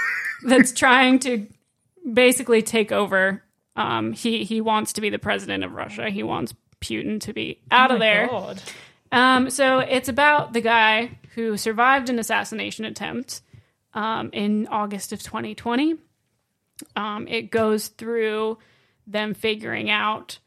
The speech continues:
Speaker 2: um, that he was poisoned with a lethal nerve agent, like, figuring out who did it and how they did it, when the whole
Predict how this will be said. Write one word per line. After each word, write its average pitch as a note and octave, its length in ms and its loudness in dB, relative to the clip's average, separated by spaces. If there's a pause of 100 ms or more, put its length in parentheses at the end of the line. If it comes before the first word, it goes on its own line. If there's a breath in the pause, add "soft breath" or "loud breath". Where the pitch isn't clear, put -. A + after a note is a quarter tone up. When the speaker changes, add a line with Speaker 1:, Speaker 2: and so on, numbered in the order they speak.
(540)
Speaker 2:
um, - 540 -10 (360)
that G#3+ 200 -6
he G#3+ 140 -12
was G#3 140 -10
poisoned A3+ 540 0
with G#3 260 -8 (140)
a G#3 80 -6
lethal G#3 400 -10
nerve C4 340 2
agent, C#4 640 0
like, F#3+ 180 -4
figuring G#3+ 420 -6
out G3 320 -4
who A3 220 -6
did C4 220 6
it C4+ 240 6
and G#3 120 -6
how C4+ 280 4
they B3 160 4
did A3+ 180 4
it, A3+ 300 2
when G#3 460 0
the A3 100 -2
whole G#3+ 460 -2